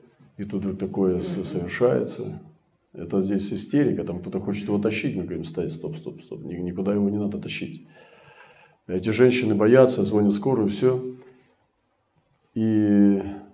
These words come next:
мы с братьями подошли, <clears throat> я присел перед ним на, на колено и хотел поймать его дух глазами. Посмотрел, вы знаете, не просто в глаза смотреть такому человеку.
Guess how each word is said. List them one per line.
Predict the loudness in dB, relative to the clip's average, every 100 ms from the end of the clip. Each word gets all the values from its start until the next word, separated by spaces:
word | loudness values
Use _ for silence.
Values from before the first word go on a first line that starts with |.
| _
мы | -6 0
с |
братьями | 2 2 0
подошли, | 0 -2 0 0 0 -2 -8 -16
<clears throat> | 0
я | 8 10 10 8 4
присел | 2 0 0
перед | 0 -2 -2
ним | -4 -4 -8 -10
на, | -6 -6 -6
на | -6 -6
колено | -4 -2 0 -2 -4 -10 -20 _ _ _ _ -4
и | 4 4
хотел | 4 2 2
поймать | 4 2 4 2
его | 2 -2
дух | -2 -6 -8 -18 _ _ _ _ -14
глазами. | -4 -4 -2 -6 -8 -12 -20 _ _ _ _ _ _ _ _ _ -14
Посмотрел, | -8 0 2 2 2
вы | 0
знаете, | 2 2
не | 0
просто | 0 0 -2 -6
в | -10
глаза | -8 -8 -8
смотреть | -10 -16 -18 -18
такому | -16 -14 -14
человеку. | -14 -14 -16 -20